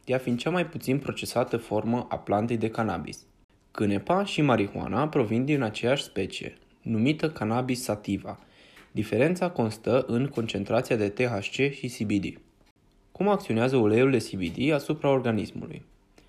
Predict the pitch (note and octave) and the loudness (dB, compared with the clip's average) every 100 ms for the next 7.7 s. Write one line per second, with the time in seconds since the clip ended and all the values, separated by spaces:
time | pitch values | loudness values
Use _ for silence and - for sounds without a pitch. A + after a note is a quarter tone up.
0 | _ _ _ _ _ _ - D#3 - G3 | _ _ _ _ _ _ -2 -2 0 2
1 | F#3 C3 A#2 G2+ G2 G2 G#2 D#3 D3+ D#3+ | 2 2 2 2 0 -2 -2 -2 -2 0
2 | E3 - C3 - C#3+ B2 G2+ - A2 D3+ | 0 0 -4 -4 -4 -4 -2 -2 0 0
3 | - D#3 D3+ A#2+ - A#2 D3+ D3 C3+ C3 | 4 2 4 -2 0 0 0 0 0 2
4 | A#2 G#2+ G#2 A#2+ B2+ A#2 - - - C#3+ | 2 2 0 0 -2 -2 -2 -4 -2 -2
5 | C3 D#3+ D#3 G#2 A#2+ C#3 C#3 - F#2+ D2+ | 0 0 -2 -2 0 2 0 0 -2 0
6 | B2+ D#3 E3 E3+ D3+ C#3 - - G#2 B2 | -2 0 -2 0 2 0 0 -4 -2 0
7 | B2+ B2 - - - - | 0 0 -4 -6 -8 -10